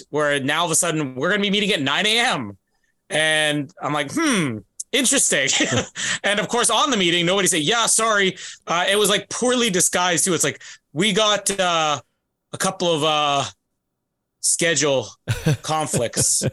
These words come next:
Speaker 1: coming up later." <laughs> Nobody
Speaker 2: Yeah.
Speaker 1: wanted to address what was gonna be happening at one o'clock. But,
Speaker 2: That's
Speaker 1: uh,
Speaker 2: fascinating.
Speaker 1: it, it's, it seemed like it was, like, the country shut down for a couple hours. So, uh, I, I'm sure it's gonna continue to happen until we score at least that one goal.
Speaker 2: Well, I think it just, it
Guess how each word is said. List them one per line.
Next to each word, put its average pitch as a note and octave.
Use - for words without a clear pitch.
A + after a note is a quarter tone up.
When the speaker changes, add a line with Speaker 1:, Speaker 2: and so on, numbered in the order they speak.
Speaker 1:
coming C3
up A2+
later." A#2
<laughs> -
Nobody A#3
Speaker 2:
Yeah. -
Speaker 1:
wanted A#3+
to G#3
address F#3
what F#3
was F3+
gonna F3+
be E3
happening E3
at C3+
one C3+
o'clock. B2+
But, C#3
Speaker 2:
That's D3
Speaker 1:
uh, C3+
Speaker 2:
fascinating. G2+
Speaker 1:
it, A3+
it's, -
it G3
seemed A#3+
like A#3
it A3
was, G#3+
like, G3
the E3
country F3+
shut F#3
down F#3+
for F3
a C#3
couple B2+
hours. G#2+
So, A#2
uh, B2
I, D#3
I'm E3
sure F#3+
it's -
gonna F3
continue F3
to D3+
happen E3
until D3
we C#3+
score D#3+
at D#3
least D3+
that D3
one C#3+
goal. A#2+
Speaker 2:
Well, F3
I G3
think C4
it F3+
just, D#3
it B2+